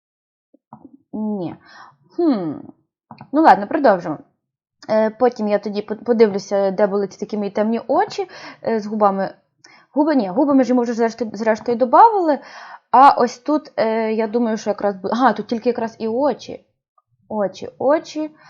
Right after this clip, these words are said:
І більше з цього всього нам нічого не треба, а очі ми вже і так вибрали завдяки цьому.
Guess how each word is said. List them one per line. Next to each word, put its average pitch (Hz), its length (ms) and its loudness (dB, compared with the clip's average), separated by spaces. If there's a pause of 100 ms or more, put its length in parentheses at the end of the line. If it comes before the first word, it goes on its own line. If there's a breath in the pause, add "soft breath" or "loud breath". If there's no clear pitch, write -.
(260 soft breath)
І 233 100 -2
більше 262 420 -2
з - 120 -12
цього 247 300 -2
всього 233 640 -2
нам 226 140 -2
нічого 233 260 -4
не 220 100 -6
треба, 302 320 2
а 214 140 6
очі 269 220 0
ми 247 80 0
вже 233 100 0
і 233 40 -2
так 226 220 -2
вибрали 220 320 -4
завдяки 196 380 -8
цьому. - 320 -12